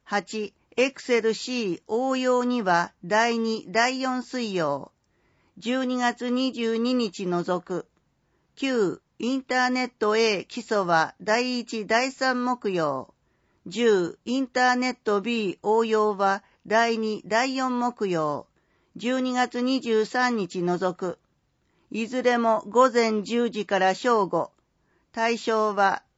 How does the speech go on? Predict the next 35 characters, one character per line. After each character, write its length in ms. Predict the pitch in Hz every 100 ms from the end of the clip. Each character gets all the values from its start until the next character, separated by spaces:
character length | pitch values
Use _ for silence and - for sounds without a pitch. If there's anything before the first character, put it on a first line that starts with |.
| _ -
一 320 | 214 - 262
と 180 | 240 220
二 160 | 233
は 280 | 196 170 -
パ 160 | 208 208
ソ 160 | 254
コ 160 | 240 240
ン 100 | 240
に 120 | 226
触 120 | 202
れ 140 | 208 233
た 180 | 240 233
こ 140 | 202
と 160 | 247 208
が 140 | 185
な 180 | 214 214
い 80 | 175
人。 340 | - 160 - _ _ _ _ _ -
無 160 | 208
料。 460 | 208 202 190 165 - _ _ _ _ _
筆 200 | - 233
記 240 | - 240
用 240 | 262 247 214
具 120 | 180
持 140 | 175
参。 340 | 165 175 160 - _ _ _ _ _ _ _ _ 214
申 220 | 240 247
し 100 | -
込 160 | 226
み、 300 | 214 214 - _ _
十 300 | 170 254 269
一 220 | 254 240
月 260 | 233 233 233
二 260 | 226 - 214
日、 320 | 214 196